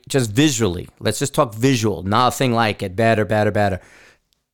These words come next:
Eighty-five five. So I'm a, I'm a tick lighter, so that helps me with speed. And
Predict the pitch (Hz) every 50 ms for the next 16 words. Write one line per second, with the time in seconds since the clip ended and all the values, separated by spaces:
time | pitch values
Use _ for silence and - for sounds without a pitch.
0 | _ _ - 160 151 151 156 151 - - 139 135 135 131 - - - 113 101 90
1 | 90 - - - - 120 110 107 104 107 110 - - 127 107 110 - _ - -
2 | 196 190 - _ - 156 151 143 131 123 127 131 127 - - 98 101 - - 107
3 | 101 - - 139 139 151 180 - - - - 190 175 160 160 160 151 156 _ _
4 | _ _ _ _ _ _ _ _ _ _ - 226 214 208 214 208 202 196 190 185
5 | 160